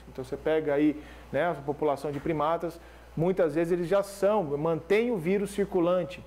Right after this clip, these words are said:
tá? Eles estão associados aí à manutenção do vírus em determinados locais, como também o vírus da febre do Nilo, tá? O vírus do Nilo Ocidental, melhor dizendo, tá bom? Fora esses vírus aí de importância, que eu dei destaque maior aos dois primeiros, que tá envolvidos mais em animais silvestres,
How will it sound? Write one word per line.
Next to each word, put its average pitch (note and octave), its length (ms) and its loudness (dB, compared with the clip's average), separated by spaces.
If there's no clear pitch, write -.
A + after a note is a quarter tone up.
tá? E3+ 240 0
Eles C3+ 100 0
estão E3+ 200 2
associados D#3+ 720 0
aí D3+ 100 4
à D#3 60 0
manutenção D#3+ 600 -2
do E3+ 80 2
vírus E3+ 400 2
em D#3+ 80 0
determinados D#3 520 -2
locais, D#3+ 580 0
como D#3+ 180 -2
também D#3 280 0
o C#3+ 40 -2
vírus D3+ 180 2
da D3+ 120 0
febre D3+ 260 -4
do D#3+ 100 0
Nilo, E3 360 2
tá? B2 120 0
O D#3 40 -2
vírus D3+ 300 0
do C#3+ 140 -2
Nilo D#3 240 2
Ocidental, C3+ 500 0
melhor B2+ 260 2
dizendo, A2+ 380 -6
tá - 80 -6
bom? G3+ 380 0
Fora D4+ 440 6
esses B3 300 0
vírus F3 400 4
aí D3 200 4
de C3 60 -4
importância, D#3+ 480 0
que - 80 0
eu - 20 2
dei D3+ 160 2
destaque D3 400 0
maior D3 220 4
aos C#3+ 80 2
dois C#3+ 160 2
primeiros, E3 460 2
que - 40 -12
tá C#3+ 120 -2
envolvidos C3+ 360 -2
mais D3 280 0
em D3+ 40 -2
animais C3+ 340 -2
silvestres, D#3 800 2